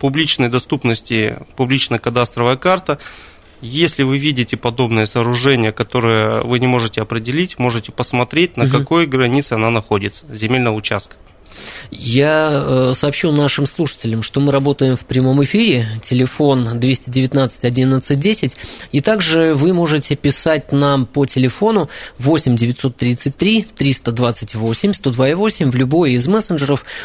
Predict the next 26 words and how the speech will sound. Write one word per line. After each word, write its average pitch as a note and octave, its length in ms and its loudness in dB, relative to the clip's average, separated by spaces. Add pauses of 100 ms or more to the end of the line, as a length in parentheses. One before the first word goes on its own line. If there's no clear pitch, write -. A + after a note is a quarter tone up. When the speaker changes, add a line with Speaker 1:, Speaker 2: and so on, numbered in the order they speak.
(160)
Speaker 2:
удобный D#3 380 2
вам. C3 260 0 (400)
А, A#2+ 400 2
пришел D#3 420 2
первый G3 300 2
вопрос. - 640 -2
В A#2 260 -2
мессенджер D3+ 560 2
я B2+ 260 2
зачитаю, D#3+ 640 0
потому A#2+ 240 -2
что - 180 -2
он C3 80 2
как - 160 -10
раз C3+ 220 0
касается C3 540 0
нашей B2+ 280 2
темы. A2 400 -2 (400)
«Добрый E3+ 320 2
вечер. C#3+ 400 2
Может F3+ 480 2
ли, D3+ 380 4 (120)
а C3+ 120 2
можете D3+ 400 0
ли B2 120 4
вы, G#3 380 2